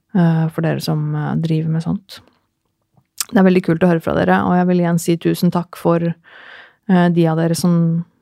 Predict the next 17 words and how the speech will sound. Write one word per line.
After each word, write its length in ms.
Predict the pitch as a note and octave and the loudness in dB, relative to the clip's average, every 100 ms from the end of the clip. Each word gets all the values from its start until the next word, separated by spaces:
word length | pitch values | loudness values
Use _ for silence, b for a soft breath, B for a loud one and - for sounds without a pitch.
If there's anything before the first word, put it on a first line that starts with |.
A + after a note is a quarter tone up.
| _ _ _ _ - | _ _ _ _ -2
sender 240 | F#3+ E3+ | 2 2
meg 100 | D#3+ | 2
mail, 300 | G3 E4 D4+ _ _ | 2 0 -4 _ _
og 540 | G3+ F#3+ F#3 F#3 F#3 F#3 | 0 2 2 0 -2 0
jeg 440 | F3+ F#3 F3+ F3+ | 0 0 0 -2
tror 200 | - E3+ | -2 -2
jeg 80 | F3+ | 0
har 80 | F3+ | -2
svart 320 | - - - | -6 -8 -6
på 80 | F3 | -4
det 120 | E3+ | -4
som 120 | - E3 | -4 -4
er 260 | D#3+ F3 | -4 -4
å 100 | - | -8
svare 240 | F#3 F3 E3 | -6 -6 -4
på 120 | E3+ | -2
nå. 160 | G#3 | -2